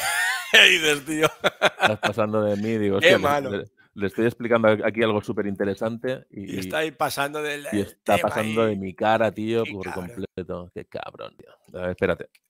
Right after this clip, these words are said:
Speaker 2: Reija, eh, X R T.
Speaker 1: ¿Tú eres de noviembre también, tú, Xavi? Sí.
Speaker 2: Yo soy de, ¿cómo?
Speaker 1: El de noviembre.
Speaker 2: No, yo soy de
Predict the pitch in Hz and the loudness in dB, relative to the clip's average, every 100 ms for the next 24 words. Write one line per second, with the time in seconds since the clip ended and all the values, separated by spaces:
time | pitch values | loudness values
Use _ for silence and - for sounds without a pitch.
0 | _ _ _ _ _ _ _ _ 101 95 | _ _ _ _ _ _ _ _ -12 -10
1 | - 110 104 98 _ 101 92 90 87 85 | -12 -10 -8 -10 _ -8 -6 -6 -6 -8
2 | 85 80 _ _ _ - - - - - | -12 -14 _ _ _ -20 -20 -20 -20 -20
3 | - - _ _ _ _ _ _ _ - | -20 -20 _ _ _ _ _ _ _ -16
4 | 190 196 254 240 175 151 147 143 139 131 | -10 -4 -2 -2 -4 -4 -4 -4 -4 -4
5 | 175 170 190 156 214 - 135 123 - _ | -8 -8 -6 -4 -4 -8 -12 -14 -20 _
6 | _ _ _ - 139 147 143 135 147 175 | _ _ _ 2 4 6 6 6 4 2
7 | - _ - 135 202 - _ _ _ 151 | -6 _ 2 2 2 -4 _ _ _ -16
8 | 143 147 151 180 147 117 107 104 _ _ | -12 -8 -4 -4 -4 -10 -14 -20 _ _
9 | _ _ - 117 82 101 110 123 - 123 | _ _ -2 0 0 -2 -2 0 2 2
10 | 113 131 - | 2 2 0